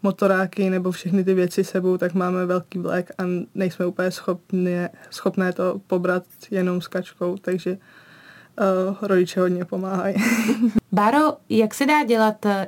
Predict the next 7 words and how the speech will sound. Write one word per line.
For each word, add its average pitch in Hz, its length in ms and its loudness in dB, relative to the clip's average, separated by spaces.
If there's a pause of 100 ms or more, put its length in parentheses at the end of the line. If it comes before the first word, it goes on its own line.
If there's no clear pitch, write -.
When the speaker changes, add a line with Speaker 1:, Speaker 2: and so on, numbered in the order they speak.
Speaker 2:
jachtařský 202 680 -2
sport - 600 -2 (420)
obecně, 185 640 -2 (220)
eh, 190 40 -4 (280)
v - 180 -14
Česku? - 400 -4 (1400)
Speaker 1:
Tak 226 240 0